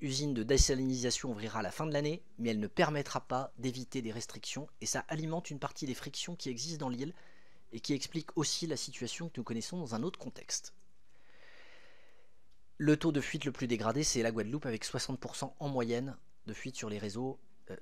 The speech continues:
pour que le dispositif soit complet. La désalinisation, ça me permet de répondre là aussi, n'est pas une bonne idée partout. Elle peut ponctuellement donner un coup de main.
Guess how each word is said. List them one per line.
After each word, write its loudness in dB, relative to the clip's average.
pour -4
que -2
le 0
dispositif -6
soit 2
complet. -2
La 12
désalinisation, 8
ça 2
me 0
permet 2
de 2
répondre 0
là 4
aussi, 2
n'est 4
pas 8
une -2
bonne 6
idée 2
partout. 4
Elle 2
peut 2
ponctuellement 6
donner 6
un 6
coup 10
de 6
main. 10